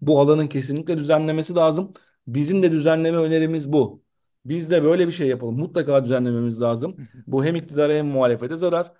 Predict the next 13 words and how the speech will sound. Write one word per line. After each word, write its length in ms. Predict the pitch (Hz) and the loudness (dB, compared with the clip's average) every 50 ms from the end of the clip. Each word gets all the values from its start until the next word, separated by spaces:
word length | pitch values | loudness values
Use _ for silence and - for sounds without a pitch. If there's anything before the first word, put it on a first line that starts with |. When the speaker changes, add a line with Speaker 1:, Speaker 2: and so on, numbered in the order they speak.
| _ - | _ -10
Speaker 1:
Bu 160 | 147 147 139 | -8 -6 -6
bütün 200 | 127 120 226 226 | -4 -2 0 0
ülkeye 340 | 208 180 151 - 151 143 131 | 0 0 0 2 2 2 2
zarar. 280 | 123 127 120 143 151 151 | 2 2 0 0 0 -2
Bu 140 | 139 135 | -4 -4
bir 100 | 143 151 | -2 -2
milli 280 | 147 147 147 147 160 165 | -2 -2 -2 -2 -2 -2
güvenlik 400 | 147 147 147 147 151 170 185 180 | -2 -2 -2 -2 -2 -4 -8 -8
meselesi 600 | 160 147 131 143 131 131 127 131 151 165 170 - _ _ _ _ _ _ | -10 -8 -6 -6 -4 -4 -6 -6 -6 -8 -8 -10 _ _ _ _ _ _
şeklinde 500 | - - 156 143 156 160 165 156 170 190 185 | -2 0 0 0 2 2 4 6 6 6 8
ele 100 | 160 139 | 8 6
alması 380 | 117 113 110 107 104 - - 110 | 6 4 2 0 -4 -6 -6 -4
lazım. 320 | 101 101 98 104 107 - | -4 -4 -6 -10 -14 -20